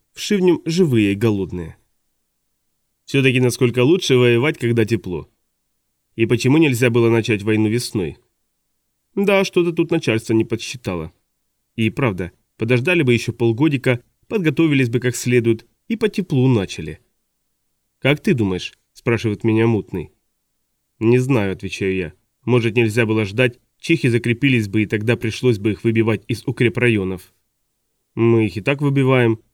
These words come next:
Они четыре года закреплялись, и никто их не трогал. А тут ни с того ни с сего вдруг полезли осенью по горам, да одной пехотой».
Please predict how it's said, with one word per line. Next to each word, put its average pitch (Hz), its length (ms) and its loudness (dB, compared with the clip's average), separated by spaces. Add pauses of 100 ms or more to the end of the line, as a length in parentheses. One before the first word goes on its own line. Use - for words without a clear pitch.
Они 120 200 2
четыре 120 300 0
года 139 240 0
закреплялись, 127 680 0
и - 80 -4
никто 110 260 -2
их 104 180 -2
не 104 100 -4
трогал. 120 440 -2 (400)
А - 120 -4
тут 202 240 -4
ни 127 60 4
с 120 80 0
того 127 180 4
ни 127 120 4
с 123 60 -8
сего 156 260 2
вдруг 131 260 -2
полезли 127 400 2
осенью 113 440 0
по 120 140 -2
горам, 123 420 -2
да 123 200 2
одной 123 240 2
пехотой». 117 580 -6